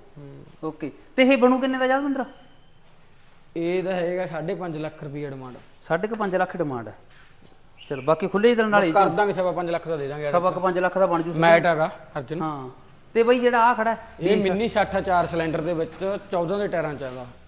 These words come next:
Speaker 1: ਸਿਲੰਡਰ
Speaker 2: ਦੇ
Speaker 1: ਚਾਰ ਹੀ
Speaker 2: ਟਾਇਰਾਂ
Speaker 1: ਹੈ।
Speaker 2: ਚ, ਮਿੰਨੀ ਸੱਠ।
Speaker 1: ਹੂੰ।
Speaker 2: ਓਕੇ। ਇਹਦਾ ਨੰਬਰ ਹੀ ਪੰਜਾਬ ਦੀ ਆ?
Speaker 1: ਇਹਦਾ ਵੀ ਪੰਜਾਬ ਦਾ, ਫਸਟ ਪਾਰਟੀ ਦਾ ਟਰੈਕਟਰ ਆ, ਦਸ ਮਾਡਲ ਟਰੈਕਟਰ ਆ ਇਹ।
Speaker 2: ਅੱਛਾ। ਤੇ ਇਹ ਕਿੰਨੇ ਦਾ ਬਣ ਜੂ?
Speaker 1: ਇਹ ਆਪਾਂ ਤਿੰਨ ਲੱਖ, ਤਿੰਨ, ਸਾਢੇ ਤਿੰਨ ਲੱਖ ਰੁਪਇਆ ਡਿਮਾਂਡ ਆ ਬਾਈ।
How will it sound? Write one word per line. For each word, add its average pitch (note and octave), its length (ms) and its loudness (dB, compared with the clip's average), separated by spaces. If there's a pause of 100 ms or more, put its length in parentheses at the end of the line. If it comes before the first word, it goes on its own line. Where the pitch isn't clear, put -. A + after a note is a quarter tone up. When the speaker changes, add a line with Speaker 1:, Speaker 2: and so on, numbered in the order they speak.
Speaker 1:
ਸਿਲੰਡਰ D#3+ 380 2
Speaker 2:
ਦੇ C4 60 2
Speaker 1:
ਚਾਰ F#3 200 6
ਹੀ F#3 40 6
Speaker 2:
ਟਾਇਰਾਂ G3+ 300 4
Speaker 1:
ਹੈ। C4 60 -6
Speaker 2:
ਚ, - 20 -14 (440)
ਮਿੰਨੀ A#3 280 4
ਸੱਠ। G3 220 -2
Speaker 1:
ਹੂੰ। C3 520 -12 (160)
Speaker 2:
ਓਕੇ। D#3+ 260 -6 (180)
ਇਹਦਾ A3 160 6
ਨੰਬਰ C#4+ 180 2
ਹੀ C#4 60 -2
ਪੰਜਾਬ B3 320 0
ਦੀ A#3 140 -4
ਆ? A3 60 -2
Speaker 1:
ਇਹਦਾ E3+ 220 4
ਵੀ G3 100 2
ਪੰਜਾਬ E3 300 0
ਦਾ, - 0 -
ਫਸਟ E3+ 300 -2
ਪਾਰਟੀ D#3+ 340 -2
ਦਾ D#3+ 80 -6
ਟਰੈਕਟਰ D3 260 -10
ਆ, C3 80 -12
ਦਸ D3 240 -6
ਮਾਡਲ D#3+ 220 -4
ਟਰੈਕਟਰ C#3+ 240 -8
ਆ C3 40 -6
ਇਹ। B2+ 440 -12
Speaker 2:
ਅੱਛਾ। G3+ 300 -2 (500)
ਤੇ B3 80 2
ਇਹ B3+ 260 4
ਕਿੰਨੇ B3+ 220 0
ਦਾ A#3+ 100 6
ਬਣ G#3+ 160 2
ਜੂ? F3+ 140 -4 (600)
Speaker 1:
ਇਹ F3 220 0
ਆਪਾਂ D#3+ 1000 -6 (140)
ਤਿੰਨ E3+ 260 -2
ਲੱਖ, E3 160 -2 (400)
ਤਿੰਨ, F3 280 0
ਸਾਢੇ F#3 200 4
ਤਿੰਨ A3+ 140 4
ਲੱਖ G#3 200 2
ਰੁਪਇਆ F#3 280 2
ਡਿਮਾਂਡ D3+ 260 -4
ਆ C#3 40 -6
ਬਾਈ। C3+ 140 -8